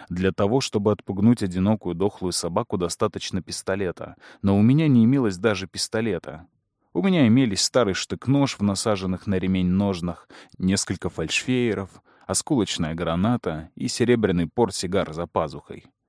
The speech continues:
Полчаса назад у меня еще был Калашников. Мгм, мда. Полчаса назад у меня было много всяких полезных вещей.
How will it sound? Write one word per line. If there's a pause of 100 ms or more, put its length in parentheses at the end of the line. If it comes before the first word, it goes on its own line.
(420)
Полчаса
назад
у
меня
еще
был (200)
Калашников. (540)
Мгм, (140)
мда. (380)
Полчаса
назад
у
меня
было
много
всяких
полезных
вещей.